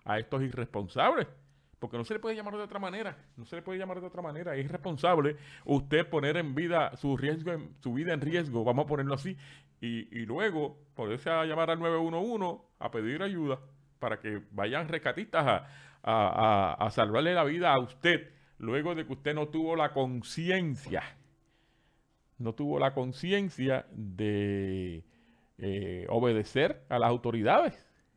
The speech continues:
y de esta manera evitar una desgracia y poner en su, en vida, en riesgo su vida o la vida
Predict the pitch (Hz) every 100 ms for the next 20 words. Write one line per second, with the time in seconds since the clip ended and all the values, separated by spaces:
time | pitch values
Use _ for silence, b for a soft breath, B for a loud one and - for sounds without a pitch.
0 | _ 117 104 104 139 123 123 156 147 120
1 | 107 127 - - - b b b - 123
2 | 131 139 123 104 196 320 320 - - -
3 | - _ _ _ - 117 120 104 143 196
4 | 180 139 135 127 107 - 117 107 117 208
5 | 190 - 131 120 123 185 214 - 151 226
6 | 175 156 B B B - 165 208 160 127
7 | 156 202 143 165 -